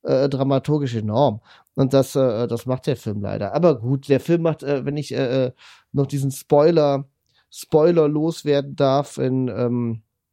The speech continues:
Aussicht auf den letzten Halloween-Film dieser Reihe, Halloween Ends, der dann nächstes Jahr kommt.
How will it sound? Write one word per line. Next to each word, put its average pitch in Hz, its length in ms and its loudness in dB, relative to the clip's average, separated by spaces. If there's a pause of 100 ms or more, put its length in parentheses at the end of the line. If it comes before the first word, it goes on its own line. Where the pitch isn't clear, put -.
(340)
Aussicht 139 520 -2
auf 127 220 2
den 123 160 -2
letzten 139 440 0
Halloween-Film 127 600 0
dieser 120 220 -2
Reihe, 120 340 0
Halloween 120 340 -2
Ends, 139 460 -4
der 110 100 -4
dann 107 140 -2
nächstes 110 340 -8
Jahr 107 100 -4
kommt. 120 480 -4